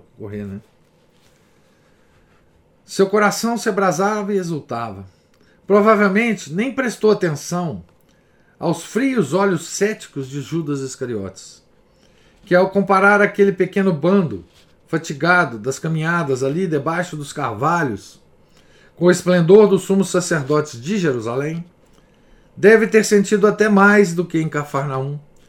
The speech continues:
que havia cometido um grande engano. Então aqui, o Walsh, ele, ele pontua, né?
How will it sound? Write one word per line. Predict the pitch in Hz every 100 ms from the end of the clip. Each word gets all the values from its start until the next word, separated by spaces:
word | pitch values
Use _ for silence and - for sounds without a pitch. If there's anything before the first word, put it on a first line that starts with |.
| _ _ _
que | -
havia | 156 151 185
cometido | 180 175 151 165 156
um | 113
grande | 127 135 123
engano. | 110 80 73 67 65 _ _ - - _ _ _ -
Então | 151
aqui, | 156 - 220 214 98 - _ _ _ _ _ - -
o | 156
Walsh, | 143 190 175 - - - _ _ _ _ _ _ -
ele, | 156 170 170 156 143 120 87 - _ _ _ _ _ _ _ _ - - -
ele | 170
pontua, | 175 180 165 - 220 202 139
né? | 170 196